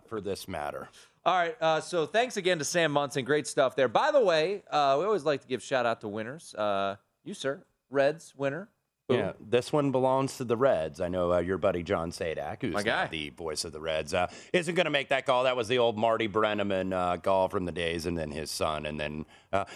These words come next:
Speaker 1: and there's a, and there's a launch to center field. Isn't, isn't that how it goes? Uh, I always see these memes, uh,
Speaker 2: Castellanos.
Speaker 1: that, that very awkward, uh, night in Kansas City. But nevertheless, uh,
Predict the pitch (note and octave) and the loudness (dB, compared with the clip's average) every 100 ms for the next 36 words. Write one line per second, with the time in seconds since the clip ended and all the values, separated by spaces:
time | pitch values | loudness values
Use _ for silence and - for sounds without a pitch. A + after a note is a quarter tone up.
0 | - F3 G3+ B3+ C4 A#3 E3+ F3 G3+ A3 | 0 0 2 0 2 0 2 2 2 0
1 | A3+ A#3 G#3+ F3 F#3+ A3+ G3+ G#3 G#3+ C#3 | 0 0 0 -2 2 4 4 4 4 4
2 | B2+ C#3 C3+ B2+ D3 C#3 B2 C3+ B2+ A2 | 2 0 2 0 2 0 0 -2 -2 2
3 | A#2 A#2 A#2 G2+ G#2+ G2+ G#2+ B2+ A#2+ A#2+ | 4 4 2 2 2 4 2 0 -2 0
4 | B2 G#2+ G#2 - A2 D#3 C#3+ C#3+ F#2+ F#2 | -2 0 0 2 0 2 2 2 4 2
5 | - - _ C3 A2+ G2+ A2+ G2+ A#2 A#2+ | -2 -16 _ 0 0 2 2 2 2 4
6 | A2+ F#2 G#2+ - A2+ G2 G2 F#2+ G2+ G2+ | 2 2 2 2 0 4 4 4 2 0
7 | F2 F#2+ G2 F2+ F2 - F#2 E2+ F#2+ G#2+ | -4 -4 -4 -2 -4 -4 -2 0 2 2
8 | G#2 G#2 G#2 - A2 | 2 2 2 2 0